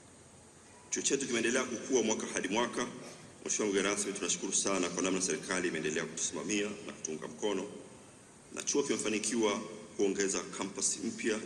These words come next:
ya Bukombe mkoani Geita katika mwaka wa masomo elfu mbili na ishirini na tano, elfu mbili na ishirini na sita,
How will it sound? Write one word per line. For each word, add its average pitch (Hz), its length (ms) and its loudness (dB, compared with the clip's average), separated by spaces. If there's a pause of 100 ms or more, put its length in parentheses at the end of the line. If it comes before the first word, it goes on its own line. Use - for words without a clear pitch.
ya - 60 -2
Bukombe 98 420 -2
mkoani 90 280 -4
Geita 101 360 0 (400)
katika - 220 -6
mwaka 85 220 -2
wa 85 60 -2
masomo 78 420 0
elfu - 420 -10
mbili 87 120 -2
na 78 60 -2
ishirini - 220 -6
na - 140 -12
tano, 104 120 -2 (180)
elfu - 140 -12
mbili - 100 -4
na - 60 -6
ishirini - 140 -6
na - 60 -6
sita, - 300 -2